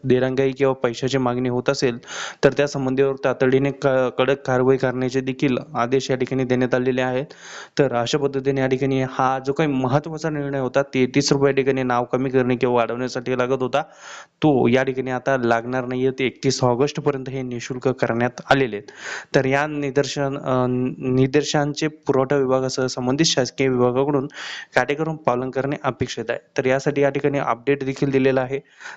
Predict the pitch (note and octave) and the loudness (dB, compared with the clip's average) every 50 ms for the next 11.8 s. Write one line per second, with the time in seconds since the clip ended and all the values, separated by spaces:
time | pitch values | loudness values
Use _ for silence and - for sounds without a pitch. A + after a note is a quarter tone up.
0 | - - D#3 D3 B2 A#2+ B2 C3 C#3 - C#3+ C3+ C3 C3+ C3+ C3 C3+ C#3 C#3+ - | 0 2 4 4 4 2 0 0 0 -2 -2 -2 -2 -2 0 0 0 -2 -2 -4
1 | - - - _ _ - C3 A#2 B2+ D3 D3 D3 C3+ C3 C3+ B2 C3+ C3 C3 A#2 | -10 -20 -20 _ _ -2 2 4 4 4 4 2 0 0 0 0 2 2 2 2
2 | A2 A2 - - - B2 C3 C3 - C3+ - - E3+ - B2+ B2 C3 C#3 C3 C#3 | 0 -2 -6 -10 -6 -4 -4 -2 -2 -2 -4 -4 -4 -4 -2 0 0 0 0 0
3 | C#3 C#3 C3+ C#3 C#3 C3+ C3 B2 C3 C3 B2+ C3+ C3 - C#3+ - - - C#3 B2+ | 0 2 2 4 4 4 4 2 2 0 -2 -6 -8 -8 -10 -10 -10 -12 -14 -14
4 | B2+ - _ _ _ _ _ _ _ - - - - - - - - _ C#3+ C3+ | -14 -18 _ _ _ _ _ _ _ -20 -20 -20 -20 -20 -20 -20 -2 _ 0 2
5 | B2+ - C#3 C3+ B2 C3+ C3+ C3 B2+ B2+ B2+ B2+ C3 - C3+ B2+ B2+ B2 A#2+ B2 | 2 2 0 0 2 0 0 0 0 -2 -2 -4 -2 -2 -2 0 0 0 0 0
6 | C3 - - C3 B2 A#2 A#2 A#2 - C3+ C3 B2+ C3 C3 C#3 D3 D3 D3 C#3+ C3+ | -2 -4 -6 -8 -8 -8 -8 -4 -2 -2 0 0 2 2 2 2 4 2 2 0
7 | C#3+ C#3+ C#3+ C3+ B2+ A#2+ - B2+ B2+ B2+ B2+ A#2+ - B2+ A#2+ A#2 - B2 B2+ C3 | -2 -4 -4 -6 -6 -4 -4 -2 -2 -2 -2 -2 -2 -2 -2 0 -2 -2 0 -2
8 | B2+ A#2+ B2 C#3 C3 - C#3+ D3 - - - - - - - - - C3+ C3+ - | 0 0 0 -2 0 0 -2 -2 -2 -4 -10 -12 -12 -14 0 2 4 4 4 2
9 | - - C#3 C3+ B2+ A#2+ - C3+ C3 A#2+ B2 A#2 A#2+ A#2+ C3+ C#3 C3+ B2 A#2 A#2 | 0 0 2 2 0 0 0 2 2 2 0 -2 -2 -2 -2 -2 0 2 0 0
10 | - - A#2+ - C#3 B2 - - C#3+ D3 C3+ B2 A#2 A#2 A#2+ B2 B2+ A#2 C3 A#2+ | 0 -2 -2 0 0 0 2 2 2 2 2 0 -2 -4 -2 -4 -2 0 0 0
11 | A2+ - A#2+ A#2 B2 A#2+ A#2+ A#2+ A#2 A2+ - A#2+ A#2+ A#2 A#2+ D3 | 0 0 0 0 0 0 0 -2 -2 -2 -2 -2 -2 -2 -2 -2